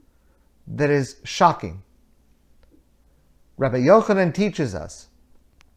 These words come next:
that God himself, so to speak, wrapped himself in a talis, like a shliach tzibur,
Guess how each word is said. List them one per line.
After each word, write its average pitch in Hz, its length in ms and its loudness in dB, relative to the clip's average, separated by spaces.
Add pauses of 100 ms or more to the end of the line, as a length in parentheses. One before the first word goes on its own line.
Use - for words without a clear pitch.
(500)
that 123 380 0
God 180 420 6
himself, 156 800 2
so 180 360 2
to 170 180 -6
speak, - 500 -4 (340)
wrapped 131 680 2
himself 170 800 0
in 139 140 -2
a 127 80 -2
talis, 165 840 -2 (440)
like 156 280 2
a 165 40 2
shliach 196 540 2
tzibur, 120 560 -4